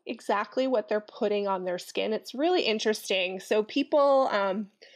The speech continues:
understand clean skincare. So clean skincare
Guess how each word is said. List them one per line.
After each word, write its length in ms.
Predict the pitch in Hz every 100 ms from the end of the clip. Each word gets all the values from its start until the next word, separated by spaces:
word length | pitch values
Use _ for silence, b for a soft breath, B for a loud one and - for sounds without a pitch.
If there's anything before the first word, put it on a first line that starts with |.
| B B -
understand 920 | 339 427 415 - 247 208 220 285 349
clean 440 | - 240 247 240
skincare. 680 | 240 - 202 202 - - -
So 240 | - 214
clean 400 | 226 - 320 392
skincare 720 | 381 247 254 - 214 196 208